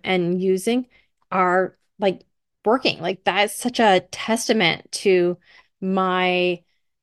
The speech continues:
coaching program. And what I wanna give to you guys is that, like, oh my God, look at that. It worked for me. I did it for over a year and it literally lowered it. So anyways,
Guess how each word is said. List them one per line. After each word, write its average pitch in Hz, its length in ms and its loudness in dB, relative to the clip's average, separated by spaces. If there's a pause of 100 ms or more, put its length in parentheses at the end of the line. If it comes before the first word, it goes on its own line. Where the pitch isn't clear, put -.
(120)
coaching 202 360 -2
program. 196 720 2
And 190 200 0
what 196 140 2
I 190 80 6
wanna 185 240 2
give 208 240 -2
to 190 120 -2
you 175 60 2
guys 160 360 -2
is 175 160 -6
that, 170 220 -4
like, 175 300 -4
oh 196 120 6
my 233 160 4
God, 269 260 4 (160)
look 214 120 0
at 233 100 0
that. 247 340 0
It 196 160 -2
worked 214 760 2
for 196 140 2
me. 202 340 -2
I 180 160 0
did 185 300 0
it - 140 2
for - 140 0
over 190 220 2
a 247 80 4
year 180 360 0 (400)
and 196 180 0
it - 220 -4
literally 202 880 4
lowered 175 340 2
it. - 220 -6
So - 260 -2 (680)
anyways, - 380 0